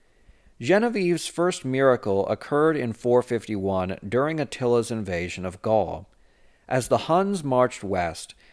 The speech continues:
Genevieve led the city in prayer for deliverance. God answered their prayers, and the Huns proceeded to Orléans, which I assume wasn't praying as hard.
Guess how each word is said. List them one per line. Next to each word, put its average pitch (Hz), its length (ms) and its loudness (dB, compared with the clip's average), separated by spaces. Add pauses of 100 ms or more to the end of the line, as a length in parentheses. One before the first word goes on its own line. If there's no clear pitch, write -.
(140)
Genevieve 156 640 2
led 135 280 4
the 139 80 -2
city 120 320 -2
in 110 140 -2
prayer 107 340 2
for 107 160 -4
deliverance. 98 760 -2 (680)
God 113 320 6
answered 170 480 2
their 127 140 6
prayers, 117 560 2 (100)
and 113 140 -2
the 107 60 0
Huns 151 400 -2
proceeded 107 680 -2
to 113 120 -4
Orléans, 92 720 0 (360)
which 90 260 -8
I 82 120 -2
assume 147 580 0
wasn't 104 360 -2
praying 98 360 0
as 82 120 -10
hard. 78 400 -6